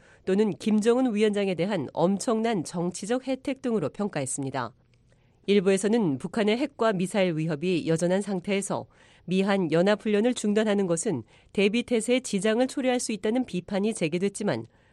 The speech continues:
트럼프 대통령은 훈련에 따른 비용 문제까지 지적하며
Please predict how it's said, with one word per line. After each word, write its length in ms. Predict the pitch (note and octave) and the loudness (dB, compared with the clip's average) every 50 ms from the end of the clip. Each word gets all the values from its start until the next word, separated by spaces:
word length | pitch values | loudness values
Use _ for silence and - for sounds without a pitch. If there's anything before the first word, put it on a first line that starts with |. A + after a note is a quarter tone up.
| _ - | _ -10
트럼프 240 | - F#3+ F#3 F3+ G3 | -2 -2 -2 0 0
대통령은 540 | E3 E3+ E3 - E3 E3 F3+ G3 G#3+ E3 - | 0 -2 0 0 0 0 2 2 2 0 -2
훈련에 420 | - - - B3+ B3 B3 B3 B3+ | -4 -4 -4 0 2 4 4 2
따른 400 | B3 - A3 A3 B3+ B3+ G3+ C3 - | 2 2 0 2 2 2 0 -2 -4
비용 360 | - - G3+ G#3+ A#3+ A#3+ A#3 | -4 -2 2 2 2 2 0
문제까지 600 | G3+ E3+ E3+ E3+ E3+ G#3 G#3+ - F#3 F3 G#3 A3 | 0 -2 -2 0 -2 -2 -2 -2 -2 -2 -2 -4
지적하며 600 | - - - F#3 F#3 - A#3 G#3+ F#3 C3+ A#2 - | -4 -4 -4 -4 -4 -2 -4 -2 -2 -2 -4 -6